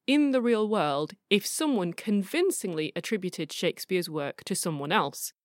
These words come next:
It was a bit grim, probably kind of a bit hyperbolic, but it served to demonstrate that if there are people invested in suppressing the Shakespeare authorship question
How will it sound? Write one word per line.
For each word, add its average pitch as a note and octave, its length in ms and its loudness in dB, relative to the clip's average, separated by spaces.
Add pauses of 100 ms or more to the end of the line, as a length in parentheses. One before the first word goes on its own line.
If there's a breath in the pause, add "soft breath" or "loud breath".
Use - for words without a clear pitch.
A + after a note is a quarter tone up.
(880)
It G3+ 220 2
was D#4+ 160 2
a A3 60 4
bit G3+ 200 2
grim, D#3+ 260 0
probably E3+ 320 -4
kind D3+ 300 -8
of D3 60 -6
a D3+ 40 -4
bit - 160 -6
hyperbolic, E3 600 2 (440)
but A#3+ 100 10
it A#3+ 120 4
served E4+ 580 0
to B3+ 120 -2
demonstrate A3+ 680 0
that F3 200 0
if C4+ 440 0
there A#3 160 4
are A3 100 6
people A#3 480 -2
invested G3 640 0
in G3 160 2
suppressing G#3+ 880 0
the D#3+ 100 -2
Shakespeare - 520 -4
authorship D3+ 400 -6
question E3 480 -2